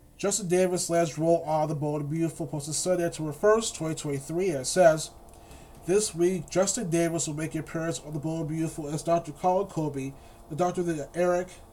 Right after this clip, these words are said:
and Donna consult with about his condition."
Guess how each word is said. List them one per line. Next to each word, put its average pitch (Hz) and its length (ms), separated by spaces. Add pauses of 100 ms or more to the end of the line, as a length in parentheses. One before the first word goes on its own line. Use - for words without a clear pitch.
and 156 160
Donna 156 300
consult 147 580
with 151 240
about 143 240
his 139 100
condition." 165 460